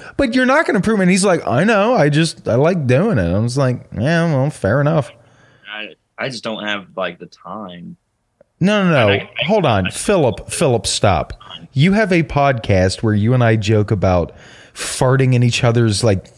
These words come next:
Speaker 1: assholes. We have time.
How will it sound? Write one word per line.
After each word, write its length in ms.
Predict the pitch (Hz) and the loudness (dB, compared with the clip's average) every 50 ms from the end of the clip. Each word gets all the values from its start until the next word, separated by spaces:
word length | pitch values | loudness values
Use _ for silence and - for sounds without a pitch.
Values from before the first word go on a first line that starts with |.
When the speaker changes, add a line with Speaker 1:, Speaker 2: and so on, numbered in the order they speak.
| - 202 202 95 - - - - | -8 -8 -6 -6 -8 -10 -4 0
Speaker 1:
assholes. 760 | 113 117 123 127 - - 107 98 90 87 80 82 92 101 - - - - - - - _ _ _ _ _ _ _ _ - | 2 2 4 2 0 0 0 0 0 0 -2 -2 -4 -6 -8 -12 -16 -20 -20 -20 -20 _ _ _ _ _ _ _ _ -8
We 600 | 101 101 104 120 143 160 170 170 165 165 165 156 - _ | -6 0 2 2 4 4 4 4 4 4 2 0 -4 _
have 480 | - - 143 139 139 139 131 120 - - | -4 0 2 4 4 2 2 0 -6 -10
time. 540 | - - 127 127 117 98 87 82 78 78 | -4 0 2 4 4 4 2 0 -2 -4